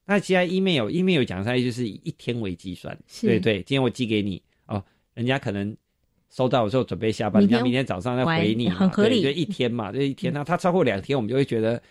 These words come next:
Speaker 1: 诶，现在是怎样？
Speaker 2: 稍久了一点。
Speaker 1: 是，是，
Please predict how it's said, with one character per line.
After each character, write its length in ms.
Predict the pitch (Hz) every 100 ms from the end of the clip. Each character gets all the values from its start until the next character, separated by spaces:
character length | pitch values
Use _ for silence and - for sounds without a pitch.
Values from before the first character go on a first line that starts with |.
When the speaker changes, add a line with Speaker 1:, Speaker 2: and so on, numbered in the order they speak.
| _ _ -
Speaker 1:
诶， 240 | 131 170
现 240 | 143 160
在 60 | 156 269
是 80 | 156
怎 100 | -
样？ 20 |
Speaker 2:
稍 100 | 117
久 0 |
了 60 | 196
一 40 |
点。 320 | 190 156 143 196 -
Speaker 1:
是， 160 | 226 190
是， 200 | 190 -